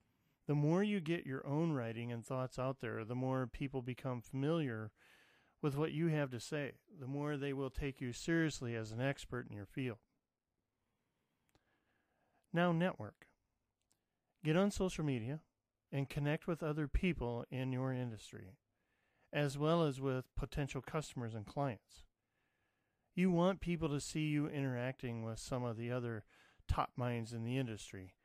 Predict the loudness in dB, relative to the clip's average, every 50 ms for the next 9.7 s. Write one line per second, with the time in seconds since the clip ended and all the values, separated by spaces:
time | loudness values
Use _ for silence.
0 | _ _ _ _ _ _ -6 -4 -2 0 0 -2 -2 -2 -4 -4 -4 -4 -6 -4
1 | -4 -4 -4 -2 -4 -4 -4 -6 -6 -6 -6 -6 -6 -6 -4 -2 -2 -2 -2 -6
2 | -8 -8 -6 -6 -4 -4 -2 -2 0 0 0 -2 -2 -4 -6 -6 -8 -8 -2 0
3 | 0 0 0 -4 _ _ -20 _ _ _ _ _ _ _ _ _ _ _ _ _
4 | _ _ _ _ _ _ _ _ _ _ -6 -6 -6 -4 -4 -6 -4 -4 -2 0
5 | 2 2 2 2 0 0 0 2 2 2 2 2 0 2 2 0 0 0 0 0
6 | 0 0 -2 -2 0 0 0 0 0 -2 -2 -2 -4 -6 -6 -4 -4 -4 -6 -8
7 | -8 -6 -6 -6 -8 -10 _ _ _ _ _ _ _ _ _ _ -4 -2 0 0
8 | 0 0 0 0 0 -2 -2 -4 -4 -4 -4 -4 -4 -6 -4 -2 0 0 0 0
9 | 0 0 0 0 0 -2 -2 -4 -6 -6 -6 -8 -14